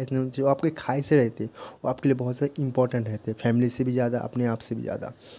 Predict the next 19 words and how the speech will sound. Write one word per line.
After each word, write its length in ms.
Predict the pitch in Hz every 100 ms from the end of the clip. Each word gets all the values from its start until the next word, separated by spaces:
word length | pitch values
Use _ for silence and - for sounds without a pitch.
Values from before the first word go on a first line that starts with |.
| - -
ठीक 120 | 135
है। 40 | 123
जब 380 | - - -
आपको 200 | 131 -
पहला 300 | 139 123 127
job 220 | 120 127 123
मिलता 240 | 123 120
है, 60 | -
आपकी 120 | 120
मेहनत 300 | 113 120 -
की 80 | 117
वजह 200 | 117 113
से 140 | 120
या 100 | -
फिर 140 | 120
बिजनेस 280 | 113 117 120
में 100 | 117 117
बहुत 200 | 110 113
ज़्यादा, 200 | 117